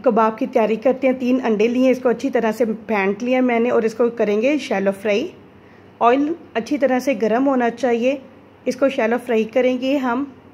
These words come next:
तमाम कबाब को एक एक करके हम डाल देंगे pan में और इसको खूबसूरत सा golden सा color लेके आना है कबाब का। आप इसको बना के save कर लीजिएगा, आसानी से एक माह के लिए freeze हो जाती हैं। आप butter paper लें, उसके ऊपर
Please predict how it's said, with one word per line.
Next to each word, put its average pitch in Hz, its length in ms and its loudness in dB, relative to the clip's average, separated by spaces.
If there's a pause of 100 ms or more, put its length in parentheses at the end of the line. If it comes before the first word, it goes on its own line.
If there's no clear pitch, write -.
(1000)
तमाम 254 240 0
कबाब 240 380 -2
को 262 100 2
एक 233 280 -2
एक 233 120 -2
करके 240 280 -2
हम 226 200 -2
डाल 202 280 -2
देंगे 247 280 -2
pan 214 320 -2
में 254 220 -2 (1400)
और 233 160 0
इसको 233 220 -4
खूबसूरत 285 400 -2
सा 302 100 0
golden 214 380 2
सा 254 160 -2
color 208 340 -2
लेके 208 400 -2
आना 180 160 -2
है 180 80 -4
कबाब 180 400 -4
का। 185 140 -6 (540)
आप 269 200 0
इसको 320 200 -2
बना 254 320 0
के 269 180 -2
save 262 320 0
कर 254 160 2
लीजिएगा, 240 520 0
आसानी 220 400 0
से 262 140 0
एक 233 240 0
माह 214 140 0
के 220 100 -4
लिए 233 240 0
freeze 226 340 -2
हो 247 120 4
जाती 220 320 0
हैं। 240 140 0
आप 214 160 0
butter 220 260 0
paper 208 320 0
लें, 240 160 2
उसके 226 340 0
ऊपर 226 360 2